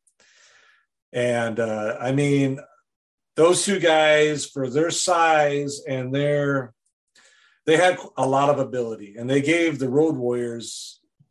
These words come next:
I remember, always a fight. I mean,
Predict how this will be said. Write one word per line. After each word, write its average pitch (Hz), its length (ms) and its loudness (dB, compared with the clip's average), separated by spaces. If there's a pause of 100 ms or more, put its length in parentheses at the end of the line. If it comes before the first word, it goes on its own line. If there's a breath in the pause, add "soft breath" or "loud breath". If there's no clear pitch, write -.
I 123 120 -4
remember, 127 420 -4
always 143 640 4 (360)
a 143 60 -10
fight. - 500 -2
I 123 120 -6
mean, 120 440 -8